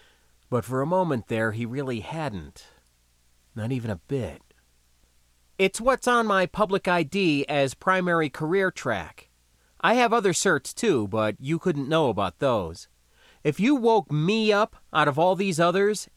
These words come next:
eight days into a seventeen-day ferry ride, we must have been jumped. So I repeat, how many?"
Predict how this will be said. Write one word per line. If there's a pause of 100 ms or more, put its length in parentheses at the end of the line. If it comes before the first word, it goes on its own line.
eight
days
into
a
seventeen-day
ferry
ride, (360)
we
must
have
been
jumped. (640)
So
I
repeat, (760)
how
many?"